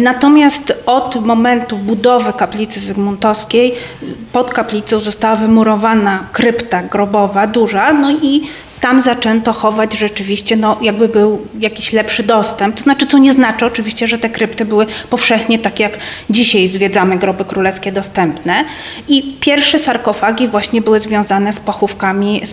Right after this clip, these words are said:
Zygmunta Starego i jego, jego żon. Natomiast pierwszym metalowym sarkofagiem jest sarkofag Zygmunta Augusta.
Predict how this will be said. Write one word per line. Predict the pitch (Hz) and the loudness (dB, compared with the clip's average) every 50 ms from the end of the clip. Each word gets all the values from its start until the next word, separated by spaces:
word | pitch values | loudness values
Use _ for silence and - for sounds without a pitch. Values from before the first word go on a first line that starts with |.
| - - - - 208 | -12 -14 -10 -6 -2
Zygmunta | 202 233 240 233 226 226 226 226 220 214 | 0 2 4 6 6 6 4 4 2 0
Starego | 214 - - 220 202 208 202 202 202 - 208 202 196 196 180 190 | 0 0 0 2 2 4 2 2 2 2 2 4 4 2 2 0
i | 208 196 190 202 202 - - - - | -2 -4 -4 -6 -6 -8 -14 -6 -4
jego, | 196 202 208 208 202 - 202 196 190 190 190 185 139 | 0 2 2 2 2 2 0 2 4 4 2 2 2
jego | 220 214 208 208 214 202 | 2 2 2 2 0 0
żon. | 185 190 180 208 254 294 | 2 2 2 4 6 6
Natomiast | 285 285 277 294 277 269 277 269 269 - | 6 6 4 4 4 4 4 4 2 0
pierwszym | - 277 269 277 - - 277 262 | 0 2 2 2 2 2 4 4
metalowym | 247 226 226 - 196 202 208 214 220 214 | 4 2 0 0 0 0 0 0 -2 -4
sarkofagiem | - - 214 202 - 185 180 - 208 208 208 226 220 202 202 | -4 -4 -6 -4 -4 -6 -4 -2 -4 -2 0 0 0 0 2
jest | 196 196 208 202 - - | 0 0 0 -2 -4 -4
sarkofag | - 214 190 - - 185 185 - 190 190 - - - - - - - | -2 -2 -2 0 -2 -4 -2 -2 -2 -4 -4 -8 -14 -16 -18 -16 -14
Zygmunta | - - 240 208 190 190 185 180 - 180 | -4 -4 -2 0 2 0 0 0 0 -2
Augusta. | 175 151 151 143 - - - - | -2 -2 -4 -10 -12 -12 -14 -16